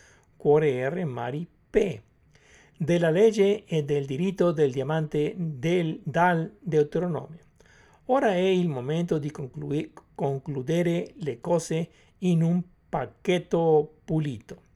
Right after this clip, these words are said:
proprio come che la regola d'oro della civiltà è, è il comandamento uno della integrazione della civilizzazione. Questi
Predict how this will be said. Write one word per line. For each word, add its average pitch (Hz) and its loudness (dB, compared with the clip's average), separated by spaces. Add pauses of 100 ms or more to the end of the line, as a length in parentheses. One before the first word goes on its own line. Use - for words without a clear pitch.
(220)
proprio 196 2
come 131 2 (100)
che 151 0
la 131 -6
regola 185 -2
d'oro 175 0 (460)
della 139 2
civiltà 127 -8
è, 190 2 (1300)
è 185 6
il 151 -2
comandamento 131 -2
uno 160 0
della 131 0 (260)
integrazione 143 -2
della 127 -2
civilizzazione. 147 -4 (420)
Questi 180 0